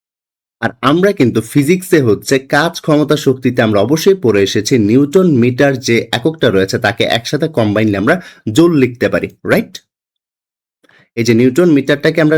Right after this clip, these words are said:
রিপ্লেস করে কি লিখলাম? জুল লিখলাম। এটা কিন্তু আমরা ফিজিক্সে কাজ, ক্ষমতা, শক্তিতে পড়েছি,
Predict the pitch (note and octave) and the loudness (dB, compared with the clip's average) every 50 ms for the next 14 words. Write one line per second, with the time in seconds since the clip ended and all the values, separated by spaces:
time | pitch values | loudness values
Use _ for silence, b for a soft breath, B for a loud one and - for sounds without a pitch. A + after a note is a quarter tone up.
0 | C#3+ C3+ C3 C3 D3 D3 C#3+ - D#3 C#3+ D3 D3 D#3 D#3+ D3+ D#3+ D#3+ - A#3 A#3+ | 2 2 0 0 0 -2 0 0 0 0 0 0 0 0 0 0 -2 -2 -2 -2
1 | B3+ B3 B B B - G2+ G2+ C3 C3+ B2+ A#2 A2 G#2+ - G#2+ F#2+ G2+ G#2 - | -2 -4 B B B -6 0 2 2 2 4 2 0 0 0 -2 0 0 -2 -2
2 | C3 C3+ C#3+ D3+ D#3+ D#3+ D#3 D#3 C3 A2+ A#2+ A#2 A#2 - C#3+ - A2+ A2+ A2+ - | -2 -2 0 0 0 -2 -2 -2 -2 -2 -2 -2 -2 -2 0 0 0 0 -2 -4
3 | - A2+ A2 A2+ A#2 A#2 - A#2 G#2+ A2+ B2+ B2+ B2+ F#3+ A3+ B B B B B | -4 -4 -2 -2 -2 -2 -4 -4 -2 -2 -2 0 0 -2 -4 B B B B B
4 | _ - D3+ D#3 D3+ B2+ B2 - | _ 0 2 2 2 2 0 -2